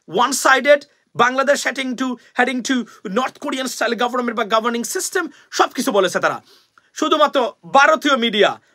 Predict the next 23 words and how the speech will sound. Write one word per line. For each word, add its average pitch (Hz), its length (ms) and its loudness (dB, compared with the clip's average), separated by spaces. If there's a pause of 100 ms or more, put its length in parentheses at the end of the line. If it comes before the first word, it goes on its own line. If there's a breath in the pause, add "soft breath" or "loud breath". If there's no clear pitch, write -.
(120)
বাংলাদেশকে 226 800 0 (180 soft breath)
বলেছে 226 260 -2
শেখ 262 220 -4
হাসিনা 247 320 -4
না 226 100 0
গেলে 202 260 0 (180 soft breath)
বাংলাদেশ 220 500 0 (160)
তালেবানি 240 380 4
রাষ্ট্র 190 280 -4
এবং 185 200 -4
এই, 214 180 -4 (140)
এই 277 300 0 (260 loud breath)
প্রপাগান্ডাটা 240 840 2 (180)
বাংলাদেশি 220 680 -2 (180 soft breath)
মুসলমানদের 247 640 2
বিরুদ্ধেই 202 380 0
তারা 180 200 -4
চালায়। 156 360 -2 (240 soft breath)
এবং 185 180 -6
এই 247 120 0
প্যালেস্টাইন 285 1160 2 (680)
অ্যাম্বাসেডর, 233 880 0 (400 soft breath)
প্যালেস্টাইনের 285 720 0